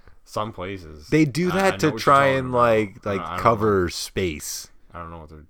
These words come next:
Speaker 1: thinking.
Speaker 2: I don't like
Speaker 1: Oh,
Speaker 2: when
Speaker 1: we, we put sausage on it. Yeah, you put, like,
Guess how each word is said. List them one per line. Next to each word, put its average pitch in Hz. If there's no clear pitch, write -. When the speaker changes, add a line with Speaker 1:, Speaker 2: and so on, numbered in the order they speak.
Speaker 1:
thinking. 80
Speaker 2:
I 127
don't 165
like 147
Speaker 1:
Oh, 196
Speaker 2:
when 143
Speaker 1:
we, 196
we 170
put 214
sausage 123
on 143
it. 143
Yeah, 175
you 110
put, 127
like, 120